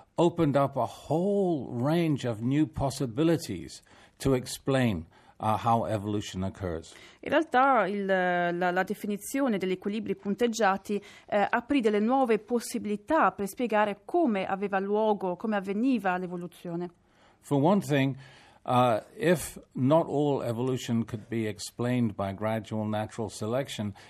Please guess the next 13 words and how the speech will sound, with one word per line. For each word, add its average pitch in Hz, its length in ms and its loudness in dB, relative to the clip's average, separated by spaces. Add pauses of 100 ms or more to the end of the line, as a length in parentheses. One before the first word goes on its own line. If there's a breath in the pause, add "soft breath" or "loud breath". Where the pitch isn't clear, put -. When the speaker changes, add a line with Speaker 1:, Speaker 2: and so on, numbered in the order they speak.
(100)
Speaker 1:
it 151 140 0
opened 190 440 4
the 147 100 2
way 147 360 2
for 131 320 -4
chance 165 640 -4
events. 98 640 -8 (400 loud breath)
Speaker 2:
Allora, 208 200 -2
se 302 540 -2
non 214 260 -2
si 247 140 -8
poteva 233 320 -4
spiegare 190 460 -4